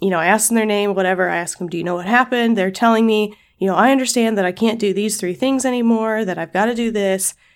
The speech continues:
And I say, "Okay, well, let's get up and move around, see how you're doing, make sure you're safe to go home." They pop up right out of bed, they take their time, they know their precautions, they use the walker correctly, ambulate to the bathroom, they perform their A D Ls. Maybe I provided, like,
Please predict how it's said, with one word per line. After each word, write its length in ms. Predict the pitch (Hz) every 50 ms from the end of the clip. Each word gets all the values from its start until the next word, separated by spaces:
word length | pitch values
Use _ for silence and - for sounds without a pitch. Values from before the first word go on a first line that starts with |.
| _ _ -
And 240 | 190 185 185 180
I 60 | 180 180
say, 180 | - 185 175
"Okay, 280 | 180 220 226 214 196 190
well, 120 | 190 180 175
let's 220 | 180 190 190 -
get 160 | - 220 196
up 160 | 185 190 185
and 80 | - 180
move 180 | 175 170 165 170
around, 340 | 175 185 196 208 202 208
see 160 | 214 - 208 202
how 120 | 180 175
you're 180 | 160 156 170 160
doing, 400 | - 196 196 196 190 190 185 190
make 140 | 180 180
sure 160 | - - 180 165
you're 100 | 160 160
safe 260 | - - 160 160 160
to 60 | -
go 140 | - - 160
home." 460 | 156 - 214 233 233 226 220 226 226 - _ _ _ _ _ _ _ _ _ _
They 140 | 170 165 170
pop 340 | 170 - - 202 208 202 208
up 140 | 202 196 202
right 200 | 190 190 185 190
out 120 | 180 170
of 140 | 180 175 -
bed, 300 | 294 302 294 294 277 202
they 80 | 175
take 240 | 170 - - 165 170
their 100 | - 175
time, 460 | 170 - - 254 269 254 247 247 240
they 100 | 202 165
know 160 | 170 175 170 170
their 100 | 165 170
precautions, 760 | - - 180 180 - 277 277 269 262 - - 240 226 202
they 80 | 190 170
use 260 | 160 156 160 156 -
the 80 | 185 208
walker 400 | 214 254 285 294 285 - 254 233
correctly, 640 | 240 - 226 220 196 175 180 - - 170 160 156 - - _ _ _ - -
ambulate 380 | - 160 180 185 190 202 208 202
to 80 | 202 214
the 80 | 220
bathroom, 500 | 214 233 254 277 277 277 - 214 190 175
they 220 | 156 151 165 165 _ _ _ _ -
perform 340 | - - 196 185 175 180 180
their 140 | 185 185 185
A 120 | - 196
D 140 | 214 208 226
Ls. 380 | 240 247 240 226 202 190 - - _ _ _ _ _ _ _
Maybe 380 | - 240 277 320 349 349 330 302
I 100 | 269 269
provided, 540 | 269 247 233 - 185 185 196 202 214 202
like, 260 | 190 175 170 170 170